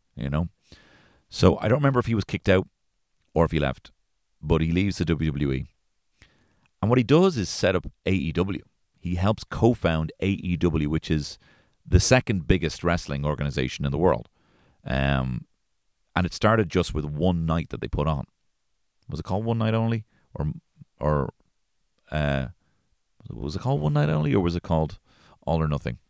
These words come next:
Anyway, they put on this one night, which is essentially, like, the biggest indie wrestling night. And they bring in, like, Chris Jericho, and they bring in all these wrestlers.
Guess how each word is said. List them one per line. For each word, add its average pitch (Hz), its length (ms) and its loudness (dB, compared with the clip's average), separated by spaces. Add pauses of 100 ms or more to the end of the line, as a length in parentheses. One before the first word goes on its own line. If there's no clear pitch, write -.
(800)
Anyway, 82 260 -4
they 60 80 -8
put 98 160 -2
on 104 80 4
this 80 160 -2
one 80 160 0
night, 67 200 0
which 80 120 -4
is 82 80 -4
essentially, 98 300 2
like, 78 200 2 (240)
the 85 140 2
biggest 113 520 2 (140)
indie 98 380 0
wrestling 73 460 2
night. 64 200 -6 (460)
And 76 140 -2
they 76 60 2
bring 76 180 2
in, 69 80 -4
like, 60 200 -8
Chris - 260 -8
Jericho, 87 520 2
and 82 80 -4
they 71 40 -4
bring 78 140 -2
in 78 60 -2
all 76 140 0
these 73 160 -2
wrestlers. 78 480 0